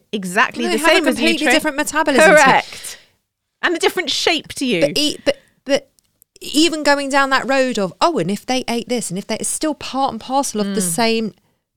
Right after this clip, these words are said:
Speaker 1: Mm.
Speaker 2: boring,
Speaker 1: Mm.
Speaker 2: old, unhelpful narrative.
Speaker 1: So you saw this, you acknowledged it, it made you feel crap about yourself.
Speaker 2: It
Speaker 1: What
Speaker 2: didn't even make me feel
Speaker 1: what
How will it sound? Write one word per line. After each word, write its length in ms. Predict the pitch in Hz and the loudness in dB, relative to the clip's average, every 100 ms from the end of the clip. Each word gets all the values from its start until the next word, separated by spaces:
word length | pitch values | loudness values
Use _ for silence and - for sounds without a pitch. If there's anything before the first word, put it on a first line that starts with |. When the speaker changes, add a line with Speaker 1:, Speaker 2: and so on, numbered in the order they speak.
| 185 | -2
Speaker 1:
Mm. 40 | |
Speaker 2:
boring, 500 | 240 233 233 220 214 | 2 4 4 2 0
Speaker 1:
Mm. 20 | - 214 | -2 2
Speaker 2:
old, 400 | 214 208 202 - | 4 4 2 -2
unhelpful 480 | 196 190 196 - 185 | -4 0 -2 -2 -2
narrative. 480 | 180 151 156 - 131 | -2 -2 -4 -6 0
Speaker 1:
So 100 | 277 | 2
you 360 | 262 220 240 247 | 2 0 -2 -2
saw 280 | - 302 | 0 0
this, 360 | 214 214 254 - | 2 2 0 -4
you 100 | 220 | -4
acknowledged 460 | 226 226 220 196 - | -2 2 2 2 2
it, 240 | 185 - - | 0 0 -4
it 60 | 202 | -2
made 200 | 214 214 | 0 -2
you 80 | |
feel 140 | 208 214 | -4 -2
crap 220 | - 185 | 0 0
about 240 | 180 175 | 0 -2
yourself. 540 | - 180 170 196 247 - _ _ - - | -2 -2 2 2 0 -10 _ _ -20 -4
Speaker 2:
It 80 | - | 0
Speaker 1:
What 80 | 359 | 2
Speaker 2:
didn't 180 | 381 381 | 2 0
even 220 | 359 330 | -2 -2
make 160 | 302 | -2
me 80 | 285 | -4
feel 160 | - | -4
Speaker 1:
what 40 | 254 | -4